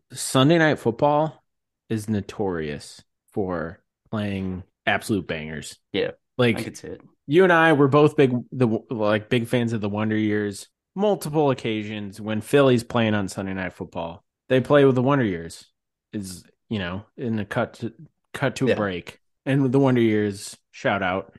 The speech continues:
Speaker 1: the Wonder Years, one of m-, both of our favorite bands of all time.
Speaker 2: Yeah,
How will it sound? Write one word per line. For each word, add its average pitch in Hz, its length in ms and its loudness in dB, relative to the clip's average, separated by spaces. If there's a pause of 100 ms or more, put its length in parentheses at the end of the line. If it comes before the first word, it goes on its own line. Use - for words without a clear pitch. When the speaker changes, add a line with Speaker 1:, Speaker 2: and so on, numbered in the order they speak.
(160)
Speaker 1:
the 107 80 -6
Wonder 95 240 -6
Years, 87 400 -12 (240)
one 110 160 0
of 95 180 -4
m-, 98 200 -10 (380)
both 120 300 2
of 101 140 -4
our 92 100 -2
favorite 90 280 -8
bands 80 200 -12
of 85 60 -16
all 76 120 -14
time. - 280 -18 (260)
Speaker 2:
Yeah, 110 240 -2